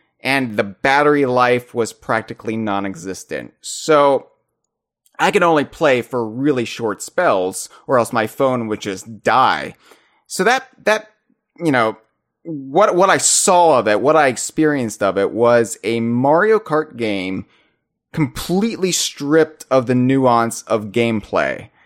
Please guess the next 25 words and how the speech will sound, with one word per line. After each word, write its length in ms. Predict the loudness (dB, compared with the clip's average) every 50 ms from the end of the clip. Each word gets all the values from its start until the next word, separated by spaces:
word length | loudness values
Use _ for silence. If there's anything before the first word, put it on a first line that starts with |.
| _ _ _ _ _ _ _ _ _ _ -2
And 720 | 0 2 2 4 4 4 2 2 2 0 -2 -6 -8 -10 _ _ _ _ _ _ _ _ _ _ _ _ _ _ _ _ _ _ _ _ _ _ _ _ _ _ -2
everything 460 | 0 2 4 4 4 4 4 2 2
that 220 | 2 2 0 -2 -6
defined 580 | -8 -8 -10 _ -2 2 2 4 4 4 2
the 60 | 0
series 380 | 0 0 0 2 2 2 0 -2
for 140 | -4 -2 -2
me 140 | 0 0 0
in 60 | 0
the 80 | -2
past 520 | -2 -2 -2 -2 0 0 0 -2 -4 -6 -6
was 240 | -4 -4 -4 -6 -8 _ _
absent. 720 | -6 -6 -6 -6 -8 -8 -8 -8 -8 -8 -8 -10 -10 -10 -10 -14 _ _ _ _ _ _ _ _ _ _ _ _
All, 200 | 4 4 4 4 4 4
all 280 | 4 6 6 6 6 6
I 60 | 4
saw 560 | 2 2 2 4 6 6 6 6 6 4 2 0 0
in 140 | 2 2 4
Mario 300 | 4 4 6 6 4 4
Kart 280 | 4 4 2 2 0 -2
Tour 360 | -2 0 2 4 4 4 4
was 400 | 4 4 4 2 2 0 -4 -4 -4
a 100 | -4 -4
cheap 560 | -4 -6 -8 -6 -4 -4 -2 -4 -4 -6 -6
cash-in 840 | -2 0 2 4 2 2 0 0 2 2 2 2 2 0 -4 -6